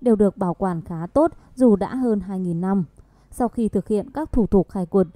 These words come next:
quan tài được đưa về bảo tàng thành phố Liên Vân Cảng và mời các nhà khảo cổ để khám nghiệm. Trong quá trình mở nắp quan tài, những người có mặt xung quanh không khỏi bất ngờ khi phát hiện có nhiều chất dịch nhầy trong quan tài.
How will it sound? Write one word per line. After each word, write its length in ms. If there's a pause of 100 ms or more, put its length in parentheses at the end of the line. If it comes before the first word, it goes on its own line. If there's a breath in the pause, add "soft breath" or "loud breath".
(240 soft breath)
quan 200
tài 220
được 220
đưa 140
về 200
bảo 160
tàng 220
thành 160
phố 260
Liên 260
Vân 180
Cảng 320 (220 soft breath)
và 120
mời 220
các 160
nhà 160
khảo 220
cổ 380
để 180
khám 300
nghiệm. 220 (1200)
Trong 220
quá 140
trình 300
mở 200
nắp 180
quan 160
tài, 280 (200 soft breath)
những 200
người 180
có 160
mặt 200
xung 160
quanh 280 (100)
không 280
khỏi 240
bất 180
ngờ 260 (220 soft breath)
khi 120
phát 180
hiện 240
có 220
nhiều 280
chất 220
dịch 220
nhầy 240
trong 200
quan 160
tài. 300